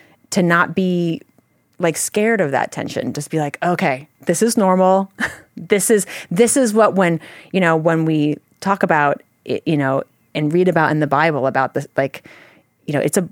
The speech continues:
it can be a burden. Like, our faith can feel like a burden sometimes because it is so countercultural and will, and will ask everything of us." Uh,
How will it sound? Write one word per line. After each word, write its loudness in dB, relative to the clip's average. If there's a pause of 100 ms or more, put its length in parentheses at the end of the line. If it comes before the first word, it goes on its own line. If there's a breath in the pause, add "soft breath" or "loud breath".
it -2
can 2
be 0
a 0
burden. 0
Like, 0
our 0
faith -2
can 0
feel 0
like 0
a 2
burden 0
sometimes 0
because -2
it 2
is -2
so 2
countercultural 0
and 0
will, 2 (400 loud breath)
and 0
will 4
ask -2
everything 0
of -4
us." -6 (580 loud breath)
Uh, 2